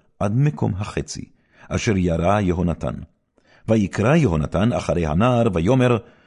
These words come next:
"הלא החצי ממך והלאה." ויקרא יהונתן אחרי הנער,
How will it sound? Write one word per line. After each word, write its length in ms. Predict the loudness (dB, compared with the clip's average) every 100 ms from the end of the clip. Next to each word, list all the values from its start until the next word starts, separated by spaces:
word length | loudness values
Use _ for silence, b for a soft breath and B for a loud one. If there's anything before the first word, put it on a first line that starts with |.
| b -2
"הלא 260 | 2 2
החצי 520 | 2 0 0 0 -2 B B
ממך 420 | 4 6 4 4 2 4
והלאה." 420 | 4 2 0 -2 -8 _ _ _ _ _ _ _ _ _ _
ויקרא 500 | -12 -12 -8 -2 0
יהונתן 640 | 0 -2 -6 -6 -2 0 0
אחרי 400 | -4 -6 -4 -4
הנער, 460 | -2 0 2 0